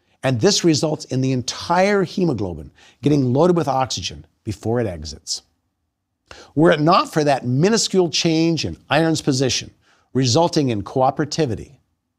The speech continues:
you and I would not be here marveling at this mechanism. In fact, there would be almost no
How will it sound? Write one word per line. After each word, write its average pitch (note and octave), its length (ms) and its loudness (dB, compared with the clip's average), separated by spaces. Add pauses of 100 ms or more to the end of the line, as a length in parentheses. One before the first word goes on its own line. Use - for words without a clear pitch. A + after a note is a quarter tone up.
(360)
you D3+ 260 0
and C4+ 80 0
I C#3 260 0
would G#2 180 -4
not C#3 280 -4
be D3+ 140 0
here C#3+ 180 -2
marveling C3 500 0
at E2 80 -16
this B2+ 220 -6
mechanism. D2+ 600 -10 (720)
In D3+ 140 0
fact, E3+ 320 2
there D3+ 80 0
would B2+ 100 0
be C3 220 -4 (140)
almost A#2 600 0 (340)
no F#2+ 440 0